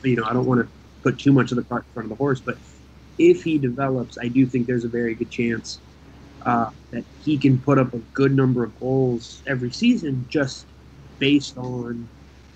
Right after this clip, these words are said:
doing the little things that you need to do. You know, I tweeted it out, like, it's a,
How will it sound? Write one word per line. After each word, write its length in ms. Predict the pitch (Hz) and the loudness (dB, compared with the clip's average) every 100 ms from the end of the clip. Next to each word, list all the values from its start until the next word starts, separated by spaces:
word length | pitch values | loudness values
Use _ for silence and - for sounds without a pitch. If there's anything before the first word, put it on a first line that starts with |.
| - - - - | -20 -20 -20 0
doing 320 | 147 147 147 | 4 6 4
the 60 | 135 | 2
little 280 | 123 135 131 | 0 2 0
things 380 | - 135 135 123 | -2 0 2 2
that 120 | 123 | -2
you 120 | 127 | 2
need 280 | 123 120 117 | 4 2 0
to 40 | - | -2
do. 160 | 131 123 | 2 2
You 120 | 113 | 2
know, 120 | 117 | 0
I 80 | 117 | -2
tweeted 260 | - 131 117 | 0 2 4
it 80 | |
out, 160 | 131 151 | 2 0
like, 140 | 120 - - - - | -2 -4 -16 -18 -6
it's 120 | |
a, 80 | 123 | -2